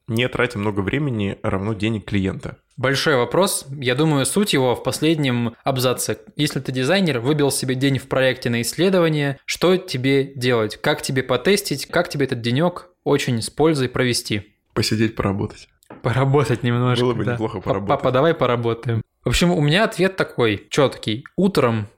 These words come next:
Speaker 2: пилишь тесты на Usability Hub, заряжаешь тесты на юзер-тестинг. Юзер-тестинг — это такой сайт, он подойдет только тем, кто на английском делает интерфейсы, потому что в него можно залить прям приложение, билд какой-то целиком, хоть айосовское, хоть андроидовское,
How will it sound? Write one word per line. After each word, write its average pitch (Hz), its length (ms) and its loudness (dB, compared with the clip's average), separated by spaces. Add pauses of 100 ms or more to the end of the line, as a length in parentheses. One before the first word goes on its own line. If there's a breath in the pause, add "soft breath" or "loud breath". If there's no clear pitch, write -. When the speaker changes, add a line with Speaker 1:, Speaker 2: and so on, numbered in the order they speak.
Speaker 2:
пилишь 160 560 0
тесты 151 320 0
на 131 120 2
Usability 131 640 0
Hub, 202 220 2 (140)
заряжаешь 127 840 0
тесты 135 300 -2
на 120 80 -2
юзер-тестинг. 175 1000 0
Юзер-тестинг — 151 680 0
это 123 100 2
такой 127 240 0
сайт, 175 380 0 (160)
он 147 180 0
подойдет 143 300 0
только 143 200 -2
тем, 143 220 -2
кто 127 140 -4
на 123 80 0
английском 131 440 0
делает 117 280 2
интерфейсы, 117 560 -4
потому 123 260 -4
что 120 300 0 (160)
в 131 100 -2
него 143 160 4
можно 151 240 2
залить 135 380 0
прям 123 420 0
приложение, 156 680 2 (180)
билд 139 360 2
какой-то 123 360 -2
целиком, 123 420 -2
хоть 127 300 0
айосовское, 127 560 0
хоть 120 200 -4
андроидовское, 117 760 -2